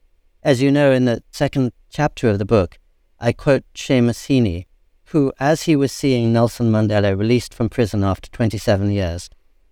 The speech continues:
wrote, "Once in a lifetime, hope and history can rhyme." In other words, we all know that history has wounded us a lot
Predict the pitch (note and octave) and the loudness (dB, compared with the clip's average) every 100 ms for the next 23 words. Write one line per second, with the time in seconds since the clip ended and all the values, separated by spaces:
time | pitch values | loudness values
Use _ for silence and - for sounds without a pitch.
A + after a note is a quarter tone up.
0 | _ _ - B2+ A#2 - - - C#3 E3+ | _ _ 2 4 2 -2 -20 -8 -2 0
1 | - D#3 C#3 B2+ A#2 A#2 G#2+ - G#2+ F#2 | 0 -2 0 0 2 2 0 -4 -2 0
2 | F#2 - _ _ - C3+ C3+ - - - | -2 -6 _ _ 0 2 2 -2 -20 -2
3 | A2+ G2 A#2 - - F#2 - - G#2+ G2+ | -2 0 -2 -4 -4 -4 -4 -2 2 2
4 | F#2+ - - _ _ _ _ _ _ _ | 0 -4 -14 _ _ _ _ _ _ _
5 | _ - B2+ C3+ C3+ B2+ A#2+ G2 - _ | _ -4 2 2 4 4 2 -2 -16 _
6 | - C#3+ D#3 F3 E3 C#3+ C3 A2+ - - | -6 0 2 4 4 4 2 0 -8 -8
7 | A#2+ - B2+ A#2 G2+ C3 A#2+ G2+ F2 F2+ | -6 -2 -2 -2 0 2 2 0 -6 -10
8 | - G2 E2+ - | -6 -6 -6 -10